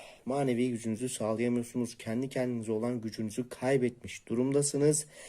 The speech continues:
Bir an önce her şeye bir dur deyip toparlanmanız gerekiyor arkadaşlar. Yoksa daha fazla kayıplar yaşayacaksınız. Burada bir pencere var. Şunu söyleyeyim, özellikle kendinize baktığınız pencereden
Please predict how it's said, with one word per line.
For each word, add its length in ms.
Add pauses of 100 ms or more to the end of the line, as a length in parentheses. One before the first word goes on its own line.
(360)
Bir 180
an 120
önce 640
her 320
şeye 400
bir 280
dur 280
deyip 300 (180)
toparlanmanız 840
gerekiyor 420
arkadaşlar. 560 (320)
Yoksa 340
daha 200
fazla 340
kayıplar 480 (160)
yaşayacaksınız. 1000 (500)
Burada 280
bir 80
pencere 460
var. 280
Şunu 240
söyleyeyim, 460
özellikle 680
kendinize 640
baktığınız 480
pencereden 720